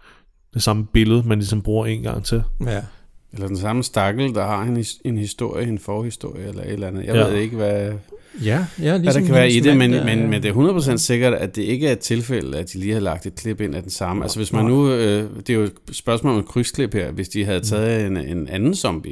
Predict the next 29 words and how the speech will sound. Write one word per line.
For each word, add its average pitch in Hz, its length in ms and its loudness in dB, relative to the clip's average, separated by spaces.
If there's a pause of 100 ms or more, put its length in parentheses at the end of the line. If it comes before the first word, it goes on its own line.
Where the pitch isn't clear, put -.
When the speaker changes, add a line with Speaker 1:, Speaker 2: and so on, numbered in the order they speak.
(120)
Speaker 1:
Ja. 90 60 -6
Speaker 3:
han 90 80 -4
kom, - 200 -10
så 101 100 -6
ville 139 220 0
det 104 280 0 (260)
ikke 117 220 -4 (140)
give 120 120 -4
nogen 110 160 0
mening. 98 280 -2
Det 104 80 -2
er 104 40 -2
Speaker 2:
Mm. 123 60 -2
Speaker 3:
klart 117 240 0
en 127 120 0 (240)
bookend, 110 420 -2
eller 104 180 -4
hvad 101 100 -2
det 107 100 -2
hedder, 104 140 -2
at 110 60 -2
man 101 120 -2
starter 104 400 0
og 117 60 -2
man 113 100 -2
slutter 113 340 -4
med, 107 280 0 (760)
øh, 120 60 -4
den 98 360 -2